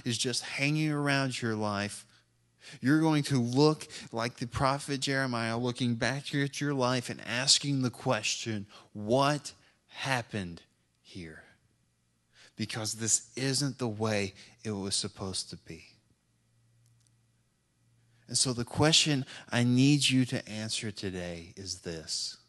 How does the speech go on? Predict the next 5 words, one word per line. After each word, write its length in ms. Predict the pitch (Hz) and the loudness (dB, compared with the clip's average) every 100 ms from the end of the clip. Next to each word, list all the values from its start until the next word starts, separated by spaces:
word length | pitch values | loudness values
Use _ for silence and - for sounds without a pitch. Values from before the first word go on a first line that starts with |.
| _ _ _ _ _ _ _ _ _ _ _ _ _ _ _ _ - _ | _ _ _ _ _ _ _ _ _ _ _ _ _ _ _ _ -20 _
Where 340 | 101 120 143 160 | -2 0 2 2
is 240 | 143 101 | 0 -2
God 500 | 107 101 98 92 95 - - _ - | 0 0 0 -4 -6 -16 -20 _ -12
just 240 | 95 - | -6 -6
hanging 760 | - - 101 101 104 101 101 | -8 -10 -8 -6 -6 -8 -10